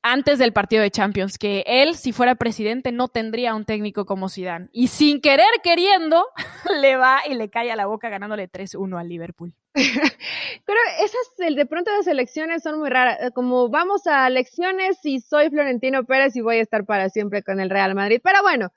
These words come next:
Speaker 2: es en otro tipo de, de circunstancias, chicas, ya analizamos ahí un poco de las debilidades, las fortalezas, los técnicos que van a encarar el partido de este fin de semana,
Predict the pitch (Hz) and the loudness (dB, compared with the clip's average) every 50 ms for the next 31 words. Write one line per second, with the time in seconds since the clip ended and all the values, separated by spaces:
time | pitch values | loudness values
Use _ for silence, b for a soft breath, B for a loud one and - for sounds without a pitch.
0 | b b b b b 320 370 403 349 381 392 370 349 339 269 302 339 - 330 349 | b b b b b 0 0 2 2 2 2 2 2 0 0 0 -2 2 2 2
1 | 330 302 294 269 240 233 254 247 - 262 240 214 - 254 254 240 - 302 302 302 | 4 4 4 2 4 2 0 0 0 -2 -6 -4 -4 -4 -4 -2 -2 -2 -2 -2
2 | 302 294 269 - - 294 240 - 285 285 269 277 262 277 269 269 247 - 262 262 | -2 -4 -4 -4 -6 -6 -4 -2 -2 0 0 0 0 0 -2 -2 -2 -2 -2 -2
3 | 269 269 262 240 240 240 240 220 247 254 - 254 254 240 226 220 208 196 208 208 | -2 -2 -2 -2 -2 -2 0 0 -2 0 0 0 0 0 2 0 0 0 0 0
4 | 202 208 202 214 220 247 262 269 262 254 254 233 - - 220 202 - 208 208 233 | 0 0 0 4 4 6 6 6 6 4 2 0 0 -4 -6 -6 -2 0 0 2
5 | 247 247 - 277 277 285 285 _ b b b b b b b - 247 240 - - | 2 2 2 2 0 0 0 _ b b b b b b b -2 -2 -2 -2 0
6 | _ - 320 320 302 311 294 - - 294 - - 254 240 247 254 262 262 247 233 | _ 2 2 4 2 -2 -2 0 0 0 0 0 0 0 2 2 0 0 0 2
7 | 226 226 233 240 254 233 - 226 208 202 - 247 247 262 262 240 226 226 220 214 | 2 4 4 4 2 0 -2 -4 -6 -6 -2 0 0 2 2 2 2 0 0 -2
8 | - 247 214 247 247 247 240 240 - 226 208 220 233 240 247 269 277 | -4 -6 -6 -4 -4 -2 -2 -4 -4 -4 -4 -2 -2 0 0 0 -2